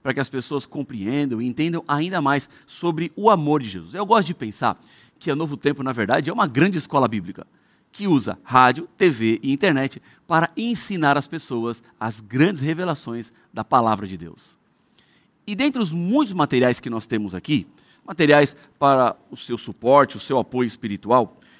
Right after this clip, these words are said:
eu tenho aqui nas minhas mãos a revista Esperança, A Máquina Humana.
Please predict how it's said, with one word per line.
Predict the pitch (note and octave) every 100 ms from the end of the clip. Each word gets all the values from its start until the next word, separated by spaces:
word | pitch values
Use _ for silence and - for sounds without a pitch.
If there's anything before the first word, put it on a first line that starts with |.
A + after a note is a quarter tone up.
| _ -
eu | F#3
tenho | C4
aqui | C4 G#3+
nas | D#3+
minhas | C#3 C3+ A#2
mãos | D#3 D3+
a |
revista | C#3+ C#3 D3+ D3
Esperança, | B2+ A#2 A2 D3+ - F#2 - _
A | - G#3+
Máquina | D#3+ F#3+ A3+ - F#3+
Humana. | C#3+ G#2+ F2 D2+